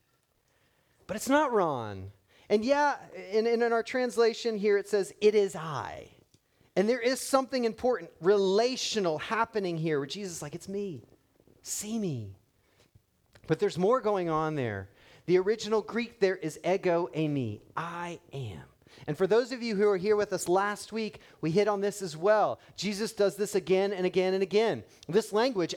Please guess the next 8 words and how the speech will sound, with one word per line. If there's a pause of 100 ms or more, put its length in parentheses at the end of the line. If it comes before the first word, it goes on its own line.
"I
am,"
is
very
integral
or
very
important